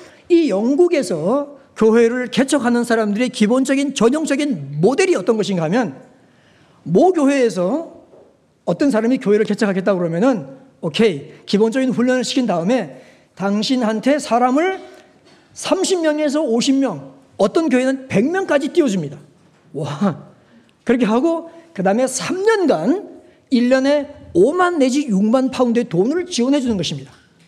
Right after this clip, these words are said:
그렇게 해서 영국의 런던에 있는 큰 교회들 몇 교회가 많잖아요. 몇 교회가 일 년에 한 교회씩 쭉 개척해 오고 있는 것이, 그게 지금 영국의 전형적인 교회 개척의 패턴이에요.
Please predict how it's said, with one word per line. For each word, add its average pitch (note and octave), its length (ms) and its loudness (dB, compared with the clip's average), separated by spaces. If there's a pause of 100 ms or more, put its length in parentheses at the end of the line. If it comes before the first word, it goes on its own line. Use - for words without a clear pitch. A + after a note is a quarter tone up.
(880)
그렇게 C#4 200 2
해서 D4 180 0
영국의 B3+ 680 0
런던에 C4+ 380 2
있는 C#4+ 260 -2
큰 G4+ 320 -2
교회들 C4 400 0
몇 F#3 160 -6
교회가 G3 260 -2
많잖아요. A#3+ 680 -2 (340)
몇 A#3+ 220 0
교회가 B3+ 640 0 (200)
일 A3+ 180 0
년에 C4 180 2
한 E4 440 -6
교회씩 D4+ 680 -2
쭉 C#4+ 260 -2
개척해 G#3+ 420 0
오고 G3 220 2
있는 F#3 160 -2
것이, C#4 360 0 (200)
그게 A3 200 2
지금 C#4 220 0
영국의 C4+ 540 -2
전형적인 D4+ 640 0
교회 A#3+ 200 0
개척의 G#3+ 460 -2
패턴이에요. D#3 540 -4